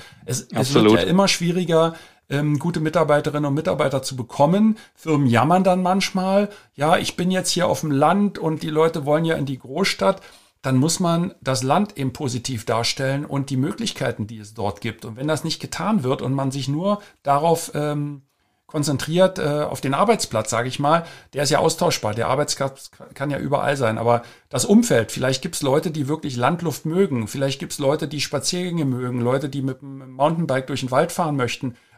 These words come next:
Speaker 1: ähm, äh, und, und, und, und, und, und. Da gibt's ja f-, viele verschiedene Möglichkeiten. Das ist eine sehr gute. Und hier kommt noch ein ganz entscheidender Aspekt zusammen und da sind wir wieder nah beim technischen Vertrieb. Das ist ja das Thema meines Podcasts.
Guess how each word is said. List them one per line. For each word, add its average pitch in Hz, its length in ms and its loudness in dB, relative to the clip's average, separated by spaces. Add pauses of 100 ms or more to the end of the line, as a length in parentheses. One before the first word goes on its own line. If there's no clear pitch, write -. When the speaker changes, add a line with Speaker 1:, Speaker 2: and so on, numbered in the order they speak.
Speaker 1:
ähm, 135 440 -4
äh, - 320 -20
und, 196 200 -2
und, 214 260 4
und, 196 220 2
und, 156 220 0
und, 139 180 0
und. 170 180 0
Da 156 60 0
gibt's 139 240 -4
ja 151 80 0
f-, - 160 -10 (100)
viele 190 260 -6
verschiedene 143 320 -4
Möglichkeiten. 135 640 -4 (280)
Das 156 160 -2
ist 170 200 -2
eine 147 260 0
sehr 139 180 0
gute. 160 280 0
Und 120 220 0 (600)
hier 208 300 0
kommt 180 240 -2
noch 160 140 -4
ein 143 180 -6
ganz 196 240 0
entscheidender 160 540 -4
Aspekt - 380 -6
zusammen 139 340 -2
und 156 120 -2
da 139 100 2
sind 160 160 -2
wir 156 120 -2
wieder 147 160 0
nah 131 200 0
beim 160 200 0
technischen 170 460 -2
Vertrieb. 196 480 -2
Das 135 140 -4
ist - 60 -4
ja 139 100 -2
das 127 400 -4
Thema 170 340 -2
meines 151 280 0
Podcasts. 170 600 -2